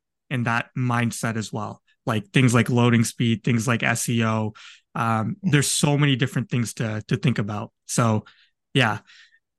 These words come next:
that's why data really helps <laughs> in providing clarity, right? Like, you can ultimately think that X technical solution is, you know, not ideal, but you actually have to look at your Google Analytics and see how many users are on this browser,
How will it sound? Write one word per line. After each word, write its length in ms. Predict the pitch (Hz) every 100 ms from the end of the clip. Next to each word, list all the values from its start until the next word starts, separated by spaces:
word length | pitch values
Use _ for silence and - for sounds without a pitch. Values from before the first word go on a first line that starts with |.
| _ -
that's 260 | 151 143 -
why 140 | 151
data 400 | 120 135 135 143
really 280 | 131 131 123
helps 420 | - 127 127 - - -
<laughs> 180 | 185 -
in 280 | 165 139 - _
providing 440 | - 135 135 131 120
clarity, 500 | - 127 120 110 107
right? 260 | 113 135
Like, 220 | 131 120
you 100 | 139
can 140 | 131 139
ultimately 580 | 139 151 139 131 123 -
think 280 | 147 143 135 - - - _
that 280 | 127 113 - _ 185
X 300 | 139 - -
technical 440 | 139 - 131 131
solution 600 | - 127 127 - 131 120
is, 380 | 117 110 101 - _ _ -
you 120 | 127
know, 120 | 120
not 240 | 120 123
ideal, 460 | 123 120 143 175 180
but 180 | 135 123
you 100 | 131
actually 320 | 127 - 135
have 120 | 127
to 80 | 131
look 240 | 120 120
at 60 | 120
your 120 | 117
Google 300 | 110 123 131
Analytics 600 | 117 123 135 165 165 165
and 140 | 131 117
see 440 | - 135 127 123 - - -
how 120 | 131
many 140 | 131 123
users 580 | 117 151 143 151 139 127
are 100 | 123
on 140 | 117
this 160 | 123 -
browser, 600 | 131 123 117 123 120